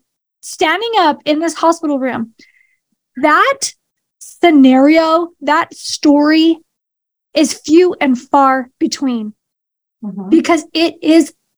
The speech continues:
Speaker 1: hard. It is so hard. You guys, I was, like, a mom in a birthing room the other day at the veterinarian. I had my puppy, and
Speaker 2: <laughs>
Speaker 1: we're sitting there,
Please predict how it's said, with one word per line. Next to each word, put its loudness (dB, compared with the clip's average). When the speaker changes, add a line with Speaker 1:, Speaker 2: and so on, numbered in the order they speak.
Speaker 1:
hard. -2
It 2
is 2
so 2
hard. -2
You -2
guys, 0
I 0
was, 0
like, 0
a 2
mom 2
in -4
a -4
birthing 4
room 4
the 2
other 0
day 0
at -4
the 0
veterinarian. -2
I -2
had 0
my 2
puppy, 4
and 0
Speaker 2:
<laughs> -10
Speaker 1:
we're 4
sitting 0
there, 4